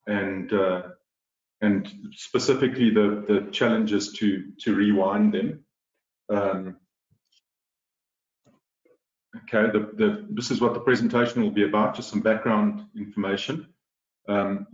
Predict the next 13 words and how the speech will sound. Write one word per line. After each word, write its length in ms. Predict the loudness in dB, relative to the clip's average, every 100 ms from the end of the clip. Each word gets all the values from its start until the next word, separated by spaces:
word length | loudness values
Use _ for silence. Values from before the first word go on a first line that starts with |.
| -16 -14 -10
the 100 | -8
pump 280 | -2 0 0
designs 460 | 0 2 2 2 4
themselves, 680 | 2 2 2 0 -2 -8 -16 -16
okay, 240 | -4 -2
they, 240 | 2 0 0 -6 _ _ _
they, 320 | 0 2 4 2
uh, 240 | 2 -2 -6 _
roughly 400 | 0 0 2 -2
two 260 | 0 0 2
point 200 | 2 0
four 200 | 2 4
megawatt, 560 | 4 4 4 2 0